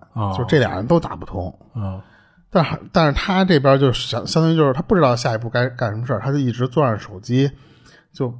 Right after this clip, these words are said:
Speaker 2: 把那个放在枕头边上这么缩着，他脑子里全都是，就是所有的感官都是在听外面那个声儿。就好在是什么呀？就是最后那个脚步声儿慢慢的停住了。停住之后呢，他，他以为没事儿了，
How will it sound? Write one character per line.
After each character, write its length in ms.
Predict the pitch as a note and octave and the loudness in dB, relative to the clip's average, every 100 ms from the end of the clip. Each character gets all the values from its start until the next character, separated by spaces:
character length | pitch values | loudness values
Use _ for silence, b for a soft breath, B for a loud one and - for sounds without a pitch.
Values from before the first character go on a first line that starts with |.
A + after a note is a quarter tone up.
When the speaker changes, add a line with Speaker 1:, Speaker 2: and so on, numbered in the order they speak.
| - | -14
Speaker 2:
把 120 | A2+ | -16
那 180 | F#2 B2 | -10 -6
个 100 | A#2+ | -4
放 160 | B2 C#3 | -2 -2
在 80 | |
枕 140 | A#2+ G2 | -2 -6
头 80 | G2+ | -4
边 160 | B2+ | -2
上 80 | C3 | 0
这 80 | C3+ | -2
么 100 | G#2 | -4
缩 300 | - D3 C#3 | -2 0 0
着， 220 | G2+ - - B1 | -2 -8 -20 -16
他 180 | - E3+ - _ _ | -6 -6 -6 _ _
脑 300 | D3 C3 F#2 | -10 -8 -6
子 100 | F#2+ | -8
里 160 | C3 A#2 | -6 -6
全 300 | - G#2 A#2 | -10 -10 -4
都 160 | D3 D3 | -2 -2
是， 460 | C3 G#2+ F#2+ D#2 - - | -4 -6 -8 -12 -20 -16
就 120 | A#2+ | -12
是 180 | G#2 G#2 | -12 -14
所 220 | - B2+ | -8 -6
有 80 | C#3 | -4
的 80 | B2+ | -6
感 260 | F#2+ E2+ | -8 -8
官 160 | A2 A#2+ | -6 -4
都 140 | C3 | -2
是 80 | B2 | -2
在 140 | A#2 G2+ | -2 -4
听 320 | - C#3 C3+ | -8 -6 -4
外 160 | C#3 | -4
面 100 | F#2+ | -4
那 80 | F2+ | -8
个 120 | F2 | -12
声 160 | - F#2 | -12 -12
儿。 140 | F2+ - _ b b b b b | -12 -14 _ b b b b b
就 100 | D#3+ | -2
好 240 | - F#2 | -2 -4
在 160 | A#2 D3+ | 0 2
是 60 | D3 | 2
什 100 | F2 | -2
么 100 | F#2+ | -6
呀？ 140 | G2+ | -4
就 120 | C3 | -2
是 40 | C#3 | 0
最 100 | D3+ | 0
后 100 | D#3 | 0
那 80 | |
个 80 | B2 | -2
脚 120 | G#2 F2 | -6 -10
步 140 | G2+ | -10
声 160 | - D3+ | -4 -2
儿 40 | |
慢 160 | D3 A#2+ | 0 -2
慢 260 | C#3+ D3+ | 0 -2
的 60 | A2 | -4
停 320 | - F#2+ F#2 | -8 -8 0
住 180 | C#3 G#2 | 2 2
了。 120 | D#2+ - _ b b b b b b | -2 -16 _ b b b b b b
停 220 | - B2+ | -4 2
住 140 | D#3+ E3 | 4 4
之 120 | D#3 | 4
后 240 | F3+ D3+ | 4 4
呢， 160 | A2+ F#2+ | 0 -4
他， 160 | A#2 D3+ - _ - | -4 -6 -8 _ -4
他 140 | F#3 | 0
以 120 | D3 | 0
为 140 | G2 G#2+ | -2 -4
没 220 | A#2 G#2 | -4 -2
事 100 | A#2 | 0
儿 200 | A#2+ F2 | 0 0
了， 120 | - | -8